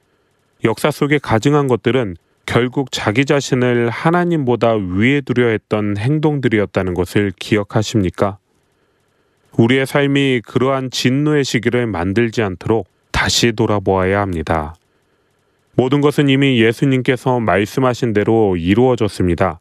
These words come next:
예루살렘 성전은 이미 무너졌고, 이제 그들에게 남아있는 것은 로마인들이 모두 부수고 남은 서쪽 벽, 지금은 통곡의 벽이라고 불리우는 벽 하나만이 남아 있습니다.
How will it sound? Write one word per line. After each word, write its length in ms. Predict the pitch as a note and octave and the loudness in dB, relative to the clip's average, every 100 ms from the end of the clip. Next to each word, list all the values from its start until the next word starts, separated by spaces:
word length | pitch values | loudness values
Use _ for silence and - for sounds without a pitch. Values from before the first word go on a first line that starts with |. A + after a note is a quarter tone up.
| _ _ _ _ - | _ _ _ _ -2
예루살렘 500 | A#2 C#3 D#3 D#3 D3+ | 0 2 2 0 0
성전은 500 | C#3+ C3+ C3+ C3+ B2+ | -2 0 2 2 2
이미 260 | A2+ A#2+ A2+ | 2 2 2
무너졌고, 880 | F#2+ A2 C3 B2 - - C3+ F#2 _ _ _ _ | 2 2 2 0 -2 0 0 -2 _ _ _ _
이제 260 | B2 A#2 C#3+ | 0 2 -2
그들에게 540 | - B2 C3+ B2+ B2+ | -2 0 2 2 2
남아있는 600 | A#2 F#2 A2 A#2+ G#2+ G#2 | 0 0 2 2 2 2
것은 420 | F#2+ F#2 A#2+ G#2+ F2+ _ | 2 0 -2 -4 -8 _
로마인들이 840 | - A#2 C3+ C#3+ C3+ B2 A#2 A#2 A2+ | 0 0 2 0 0 0 0 2 0
모두 520 | F#2 F2 A2+ C#3+ F3 | 0 2 2 2 2
부수고 460 | C3+ B2 A2+ A#2 A2 | 2 0 -2 0 2
남은 440 | F2 F#2 G#2 F#2+ | 2 2 2 0
서쪽 500 | - - - D#3+ - | -2 -4 0 -4 0
벽, 240 | G2+ D#2+ - _ _ _ _ | -2 -2 -10 _ _ _ _
지금은 480 | - B2 B2+ C3+ C3 | -2 2 2 2 0
통곡의 560 | - F3 F3+ E3+ D#3 D3+ | 0 0 2 0 2 0
벽이라고 580 | - G#2+ A2 G#2 G2 G#2 | 2 0 2 2 0 0
불리우는 800 | - G2+ G#2 F#2+ G2 F#2 F2 D#2 | 0 2 2 2 0 -2 -4 -2
벽 240 | G#2 G#2 - | -2 -2 -2
하나만이 680 | C#3+ C3+ A2+ F2+ E2+ F2 D#2+ | 0 0 0 -2 -2 -2 0
남아 320 | D#2+ F#2+ G#2 | 0 2 0
있습니다. 680 | F#2 - E2+ D#2 E2+ D#2 | -2 -4 -4 -2 -2 -4